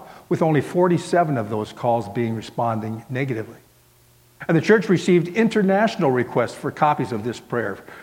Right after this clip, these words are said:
from India and Africa and Korea. And then when commentator Paul Harvey aired this prayer on his radio program, he said he received the largest response to this program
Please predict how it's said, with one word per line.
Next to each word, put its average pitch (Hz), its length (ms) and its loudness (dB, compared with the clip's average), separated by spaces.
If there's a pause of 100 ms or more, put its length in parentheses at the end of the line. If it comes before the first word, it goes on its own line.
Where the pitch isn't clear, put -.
from - 160 -2
India 156 480 2
and 101 100 -6
Africa 143 460 0
and 107 140 -4
Korea. 123 400 0 (1300)
And 165 140 4
then 165 420 2 (420)
when 143 180 2
commentator 139 560 2
Paul 131 240 2
Harvey 123 360 0
aired 147 280 2
this 110 180 -2
prayer 104 360 -2
on 104 100 -4
his 107 160 -10
radio 123 300 0
program, 104 480 -6 (480)
he 135 100 -2
said 175 300 0
he 156 100 2
received 135 500 0
the 117 120 -2
largest 175 760 0
response 147 680 -2 (460)
to 101 100 -4
this 147 200 -2
program 123 580 -2